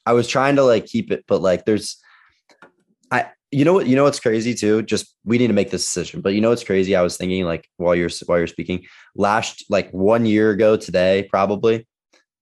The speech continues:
if we were making a preseason team for the upcoming, you know, it would be penciled in at center back, Ruben Diaz. And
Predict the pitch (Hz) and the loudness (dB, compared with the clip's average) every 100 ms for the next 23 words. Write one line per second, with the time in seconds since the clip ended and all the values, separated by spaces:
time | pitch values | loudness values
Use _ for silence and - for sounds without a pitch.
0 | _ _ - 98 95 104 104 101 98 101 | _ _ -8 -6 -2 2 2 0 -2 -2
1 | 92 - 87 90 92 87 92 87 92 90 | -4 -4 -6 -4 -6 -4 -6 -4 -2 -2
2 | 98 90 - _ 104 131 139 113 - 113 | -2 -6 -8 _ 0 0 2 -2 -2 -4
3 | - 104 104 90 95 95 95 98 101 _ | -2 -2 0 -2 -4 -4 0 -2 -4 _
4 | _ _ 98 110 107 87 92 80 65 - | _ _ -4 0 0 -2 -2 -4 -8 -14
5 | - _ _ _ _ _ _ - 113 110 | -14 _ _ _ _ _ _ -4 0 2
6 | 101 | 0